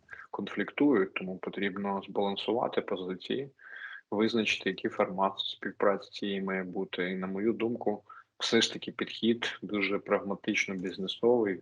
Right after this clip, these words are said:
причому, причому відкритий, такий, що нам цікаві надра, нам цікаві, ну, тобто для тих, хто цікавиться і розуміє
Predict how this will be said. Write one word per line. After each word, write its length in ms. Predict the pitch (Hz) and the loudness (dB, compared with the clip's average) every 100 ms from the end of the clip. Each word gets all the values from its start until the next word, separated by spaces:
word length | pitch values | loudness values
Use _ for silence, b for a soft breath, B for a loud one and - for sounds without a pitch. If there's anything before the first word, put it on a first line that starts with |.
| - | -8
причому, 480 | - 95 - 95 92 95 _ | -4 -2 -2 -6 -10 -18 _
причому 400 | - - 101 95 | -8 -6 -6 -8
відкритий, 600 | 92 - 104 113 - _ | -12 -8 0 0 0 _
такий, 300 | - - 98 | -12 -8 -4
що 220 | - - B B B B B - | -4 -4 B B B B B 2
нам 220 | 110 107 | 4 4
цікаві 460 | - - 104 95 92 | -2 4 6 6 4
надра, 400 | 104 135 113 98 | 4 4 4 2
нам 240 | 95 95 | 0 -2
цікаві, 360 | - - 95 98 | -6 -2 0 2
ну, 100 | 127 | 0
тобто 400 | 113 - 95 92 - | -2 -6 -8 -8 -6
для 100 | 90 | -6
тих, 200 | - - | 0 0
хто 140 | - | 2
цікавиться 640 | 101 - - 131 120 113 101 | -4 0 6 8 8 6 2
і 80 | 98 | 2
розуміє 800 | 98 101 107 110 104 95 92 | 0 -2 -2 0 0 0 -2